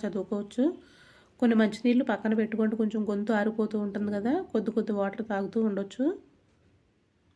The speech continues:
ఏదో పాఠంలా చదివేయకుండా మనం వాటిని, దత్తాత్రేయుడి మహిమలన్నీ ఉంటాయి కదా, అవి చదువుతున్నప్పుడు మనం వాటిని ఊహించుకుంటూ చదువుకోవాలి.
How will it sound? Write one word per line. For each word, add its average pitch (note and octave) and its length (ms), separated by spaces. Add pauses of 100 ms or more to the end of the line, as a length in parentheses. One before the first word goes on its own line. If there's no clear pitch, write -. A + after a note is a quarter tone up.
(720)
ఏదో G#3+ 180
పాఠంలా A#3+ 480
చదివేయకుండా A#3 760
మనం C#4+ 400 (600)
వాటిని, A3+ 540 (600)
దత్తాత్రేయుడి A#3 580
మహిమలన్నీ A3+ 580
ఉంటాయి A3+ 380
కదా, B3 360 (140)
అవి G#3+ 220
చదువుతున్నప్పుడు A3+ 840 (500)
మనం A3 200
వాటిని G#3+ 280
ఊహించుకుంటూ A3 760 (100)
చదువుకోవాలి. G#3 640